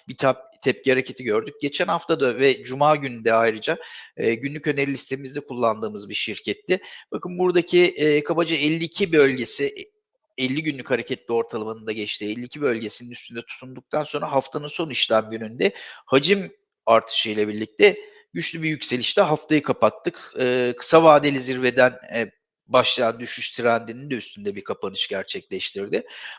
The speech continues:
Bu açıdan biz teknik anlamda olumlu olarak görüyoruz şirketi. E, ve burada elli iki ellinin üstünde kapanışlar olduğu sürece, e, elli sekiz on, e, bizim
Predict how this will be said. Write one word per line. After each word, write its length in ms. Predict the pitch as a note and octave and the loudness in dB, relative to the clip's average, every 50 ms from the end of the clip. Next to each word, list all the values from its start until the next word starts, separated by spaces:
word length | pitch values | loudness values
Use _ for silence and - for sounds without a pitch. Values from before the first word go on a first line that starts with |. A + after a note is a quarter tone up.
| _ - | _ 2
Bu 140 | F3+ F3 | 4 4
açıdan 420 | E3+ E3+ - F3 E3 D#3+ E3+ F3 E3+ | 4 2 0 2 4 4 4 2 0
biz 140 | E3 - - | -6 -6 -4
teknik 360 | E3 D3 - - D#3 - D#3+ | -6 -6 -6 -8 -4 0 0
anlamda 520 | C#3+ C3 C3 C3 B2+ C3 D3+ E3+ G3+ F3 | 0 0 0 -2 -4 -2 2 2 2 2
olumlu 420 | - - C#3 C#3 D3 D3+ D#3+ D#3+ D3+ | 2 0 0 0 0 -2 -2 0 2
olarak 400 | D3+ C3+ A#2+ A#2 A2 - - - | 4 4 4 4 2 0 -4 -10
görüyoruz 320 | A2 G#2+ G#2+ G#2 G2 - | -8 -6 -6 -6 -4 -4
şirketi. 560 | - G#2+ F#2+ - - A2 - D3+ D#3 E3 - - - - - - - _ _ | -6 -6 -8 -10 -12 -10 -6 -6 -6 -6 -6 -10 -16 -20 -20 -20 -20 _ _
E, 320 | - A2+ A#2+ A#2+ A#2+ A#2+ | 4 4 6 6 4 4
ve 300 | C3+ C#3+ C#3 C#3+ - - - - _ | 4 4 4 2 0 -4 -10 -14 _
burada 300 | - C#3 C#3+ C#3+ C#3+ C#3+ | -4 -4 -2 0 0 0
elli 260 | - - C3 B2+ C3 | 0 0 0 0 0
iki 240 | C#3 C3+ - - E3+ | -2 -2 0 0 2
ellinin 300 | E3 D#3 D3 C#3 C3+ C3 | 2 0 -2 -6 -12 -16
üstünde 520 | B2 - - - - C3 C3 B2 B2 A2+ | -16 -16 -18 -18 -18 -18 -8 -6 -6 -4
kapanışlar 560 | - - A#2 - C3+ C3 B2 B2 - - C#3 C#3 | -4 -6 -6 -4 -4 -2 0 2 2 2 2 2
olduğu 400 | C3+ C3 B2+ C3 D3+ F3 F3 D#3 | 0 0 -2 -2 -4 -4 -4 -4
sürece, 520 | - - B2+ A2 A2 A2 C#3 F#3 G3 - - - - - - _ _ | -6 -6 -4 -4 -4 -2 -2 -4 -4 -4 -8 -18 -20 -20 -20 _ _
e, 140 | - B2+ B2+ B2+ B2+ B2+ C3+ C3+ C3 - | 0 2 2 4 4 4 4 2 2 2
elli 220 | C#3 C#3+ D3+ D#3 | 0 0 0 0
sekiz 360 | D3 - G3 F3 G#3 G#3 F3 - _ - | -2 -2 -4 -4 -6 -8 -12 -10 _ -2
on, 200 | C#3+ D3 D3+ D#3 D#3+ E3 _ _ _ - B2+ | 0 0 0 -2 -6 -16 _ _ _ -8 -6
e, 280 | C3 B2 B2 B2 B2+ B2 - - | -4 -4 -4 -4 -6 -8 -10 -14
bizim 320 | - D3 D3+ B2+ B2+ D3+ | -14 -12 -10 -10 -10 -12